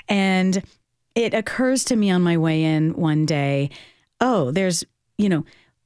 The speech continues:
there's a little parking lot behind Kinko's where we used to park, and, or what used to be Kinko's. And there is, was a, um, a, a unhoused man who lived on the bench on that, you know,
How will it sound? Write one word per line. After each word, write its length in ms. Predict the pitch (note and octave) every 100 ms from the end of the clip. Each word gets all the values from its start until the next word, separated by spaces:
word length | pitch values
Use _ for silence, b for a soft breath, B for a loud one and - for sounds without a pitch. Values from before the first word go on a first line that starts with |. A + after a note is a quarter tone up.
| -
there's 220 | E3 G3
a 60 | F3+
little 180 | G#3 C#4
parking 380 | C#4 A3+ A#3
lot 160 | G3+ F3+
behind 420 | E3+ D3+ E3 D#3+
Kinko's 340 | D#3+ D3+ C#3+ C#3+
where 140 | C#3+
we 100 | C#3
used 180 | C3+ C3+
to 80 | -
park, 320 | B2+ A2 - _ -
and, 540 | F3+ D#3+ D3+ D3 C#3+ -
or 180 | C#3 C3+ -
what 140 | D3+
used 180 | E3 D#3
to 60 |
be 100 | D3+
Kinko's. 420 | C#3+ C#3+ B2+ - - B B B B
And 380 | G3 F#3 F3+ F3+ -
there 440 | G3 G3 G3 F#3+ -
is, 380 | F#3+ F#3+ F#3+ F#3
was 260 | F#3 F#3+ F#3
a, 180 | F#3 F3
um, 420 | E3 D#3+ D3+ D3+ E3 _ - F3+
a, 400 | E3+ E3 E3 -
a 240 | - E3 D3+
unhoused 460 | F#3 F3+ F3 G3+ G3
man 240 | F#3 E3 D#3+
who 120 | F3
lived 280 | E3+ D#3+ E3+
on 140 | E3
the 80 | F3
bench 480 | D#3+ C#3 C3+ - - B B B
on 160 | E3+ D#3+
that, 220 | D3+ C#3+ _ - - -
you 140 | G#3+
know, 100 | D#3+